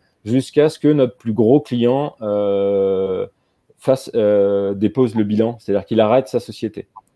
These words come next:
Donc, on s'est retrouvés, nous, avec, euh,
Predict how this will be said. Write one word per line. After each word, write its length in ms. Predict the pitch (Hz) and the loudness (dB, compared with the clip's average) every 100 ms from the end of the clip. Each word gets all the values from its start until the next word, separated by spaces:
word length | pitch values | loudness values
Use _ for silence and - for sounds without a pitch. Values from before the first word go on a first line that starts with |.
| - | -14
Donc, 160 | 107 | -8
on 80 | 117 | -6
s'est 140 | 110 139 | -4 -6
retrouvés, 460 | - 131 120 151 | -4 -4 2 2
nous, 320 | 139 143 175 - _ _ - | 2 -2 -2 -8 _ _ -6
avec, 360 | 104 139 - | 0 0 0
euh, 800 | 120 110 110 107 107 95 90 95 | 0 0 0 -2 -4 -6 -10 -14